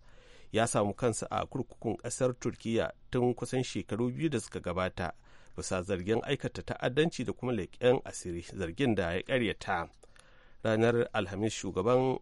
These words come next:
Amurka Donald Trump ya gargaɗin cewa Amurka za ta ƙaƙaba ma Turkiyya takunkumi muddin dai bata saki faston ba. Sake bullar tsohon jagoran 'yan tawayen nan da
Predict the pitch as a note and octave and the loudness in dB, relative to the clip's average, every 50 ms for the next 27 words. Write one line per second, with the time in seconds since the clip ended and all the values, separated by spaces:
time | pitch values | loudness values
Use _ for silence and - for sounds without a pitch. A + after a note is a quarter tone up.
0 | - - C#3 C#3 C#3 C3+ A#2 - - G2 F#2+ A#2+ C3+ C#3 C3 A#2 G#2 F2+ - - | -2 2 4 4 6 4 2 2 -2 0 2 2 4 4 4 4 2 2 0 0
1 | C#3+ B2 A2 A2 A2+ C3 B2 B2+ A2+ G2+ F#2 - - - A#2 A2+ - - C#3 A#2 | 2 2 4 4 4 4 4 2 2 2 0 -2 -2 -4 -4 -6 -4 -4 -2 0
2 | G#2 G#2 A2 A2 A2+ A2+ - D#3+ D#3+ D#3 C3+ - - F#2 F2 - - G2+ A2+ A#2+ | 2 4 4 4 4 2 2 2 2 2 2 2 0 -4 -4 -4 -2 0 0 0
3 | - - - - A#2+ B2 - - G#2+ A2 A#2 B2 A#2+ G2+ - G#2 - - - - | 0 -2 -4 -2 -2 -2 -2 -2 0 2 2 2 0 -2 -4 -8 -12 -10 -8 -4
4 | A#2+ A#2 G#2+ - - E2 - - B2 A#2+ - - G2+ A2 G#2+ G#2+ A#2 C#3 C3 - | -2 -2 -2 -2 -4 -6 -6 -6 -6 -6 -4 -2 0 0 2 2 0 0 0 0
5 | G#2 F#2+ F#2+ A#2 A#2+ B2+ A#2 G#2 - - F2+ F#2 E2+ D#2+ - - F2+ - - - | -2 0 0 2 2 2 2 0 0 -2 -2 -2 -4 -4 -8 -10 -12 -12 -8 -4
6 | A2+ A2+ A2 - C3 B2 - - - G2 E2+ E2+ D#2 F2+ F2 E2 D2 - - - | -4 -2 0 0 0 -2 -2 -2 -4 -4 -4 -2 0 0 -2 -2 -4 -8 -16 -18
7 | - - - - - - - - - - - - - - - - - - - - | -20 -20 -20 -20 -20 -20 -20 -20 -20 -20 -20 -20 -20 -20 -20 -20 -20 -20 -20 -20
8 | - - - - - - - - - - - - - - - - - - - - | -20 -20 -20 -20 -20 -18 -18 -20 -20 -20 -20 -20 -20 -20 -20 -18 -18 -18 -14 -8
9 | - - F#3+ A3+ - - - - D#3+ D3+ D3 D3 D#3+ F3 F3+ E3+ F3 F3 F3 E3+ | 6 8 8 8 8 6 6 8 8 8 10 10 10 10 10 10 8 8 6 6
10 | E3+ F3 F3+ - - E3+ E3+ E3+ E3+ D#3+ F3 F3 E3+ F3 F3 D#3+ D3 C3 A#2 B2+ | 6 4 4 4 6 8 8 8 8 8 8 8 8 10 10 10 8 8 8 8
11 | D3 D#3+ E3 D#3 C3+ B2 - - C#3 C#3+ C#3+ C#3+ C#3+ D3 C#3+ - D#3 C#3+ D3 D3 | 8 8 10 8 8 6 4 4 4 4 6 6 4 4 4 4 6 8 10 10
12 | D3 D3+ D3+ D3+ C3+ B2+ B2+ C3+ D3 D#3 D3+ D3+ D3+ D3+ C#3 C3+ | 10 10 10 8 6 6 6 8 8 8 8 8 6 6 4 2